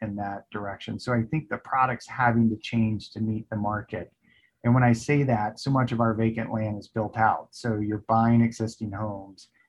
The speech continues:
and considering, "How am I gonna retrofit this to, to suit my taste?" Um, 'cause I don't wanna look at log walls, which some people love 'em and some people don't. But, you know, there's always a great way to kind of balance that. So I, I think this demand will be persistent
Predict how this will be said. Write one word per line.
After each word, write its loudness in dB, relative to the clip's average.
and -6
considering, -2
"How 0
am 0
I -2
gonna -6
retrofit -6
this -12
to, -14
to -12
suit -8
my 0
taste?" -10
Um, -10
'cause -6
I -4
don't 2
wanna 0
look -6
at -10
log -4
walls, -8
which -10
some 2
people 2
love 8
'em 4
and 0
some 0
people -4
don't. -2
But, 0
you 2
know, 4
there's 2
always 2
a 2
great 0
way -2
to -8
kind -10
of -16
balance -10
that. -10
So 4
I, 2
I 0
think 0
this -2
demand 6
will 4
be 4
persistent -4